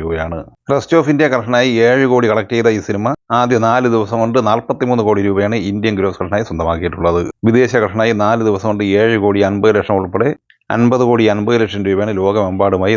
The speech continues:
നാല് ദിവസം കൊണ്ട് സിനിമ നേടിയെടുത്തിട്ടുള്ളത്. ഷെയ്ൻ നിഗം നായകനായി ഉണ്ണീഷ് പുലങ്കൻ തിരക്കഥ എഴുതി സംവിധാനം ചെയ്ത് സെപ്റ്റംബർ ഇരുപത്താറ് വെള്ളിയാഴ്ച തിയേറ്ററിലെത്തി പോസിറ്റീവ് അഭിപ്രായം നേടിയെടുത്ത സിനിമയാണ് ബൾട്ടി. സെൽവരാഘവൻ,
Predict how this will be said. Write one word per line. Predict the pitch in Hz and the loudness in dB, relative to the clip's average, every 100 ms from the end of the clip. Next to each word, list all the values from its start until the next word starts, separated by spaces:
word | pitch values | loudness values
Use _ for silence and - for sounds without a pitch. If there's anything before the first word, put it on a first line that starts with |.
| 90 | 0
നാല് | 92 104 92 | -2 0 0
ദിവസം | 90 98 | -2 -4
കൊണ്ട് | 95 104 | -4 -4
സിനിമ | 92 107 98 | -4 -2 -2
നേടിയെടുത്തിട്ടുള്ളത്. | 82 80 - - 82 82 85 - _ _ _ - | -4 -8 -12 -14 -10 -8 -8 -10 _ _ _ -4
ഷെയ്ൻ | 147 160 175 | 0 2 4
നിഗം | 175 160 | 4 2
നായകനായി | 143 143 139 | 2 2 2
ഉണ്ണീഷ് | 127 139 135 139 | 0 -2 -2 0
പുലങ്കൻ | 135 135 | 0 0
തിരക്കഥ | 117 110 117 | -2 -2 -4
എഴുതി | 120 | -4
സംവിധാനം | 110 104 113 113 | -4 -2 -2 0
ചെയ്ത് | 113 110 110 | -2 -2 -4
സെപ്റ്റംബർ | - 123 127 120 | -2 -2 0 0
ഇരുപത്താറ് | 113 110 107 98 | 0 0 0 0
വെള്ളിയാഴ്ച | 95 107 110 117 | 0 2 2 0
തിയേറ്ററിലെത്തി | 101 101 101 98 139 165 _ - | 0 0 0 -2 -4 -6 _ -2
പോസിറ്റീവ് | 139 143 143 151 | 0 2 4 4
അഭിപ്രായം | 127 123 131 117 | 4 2 0 0
നേടിയെടുത്ത | 113 110 95 | 0 0 -4
സിനിമയാണ് | 98 98 117 92 | -4 -4 -4 -4
ബൾട്ടി. | 87 - 87 - - _ - | -6 -8 -12 -12 -18 _ 0
സെൽവരാഘവൻ, | 135 131 127 123 117 | 2 2 2 2 0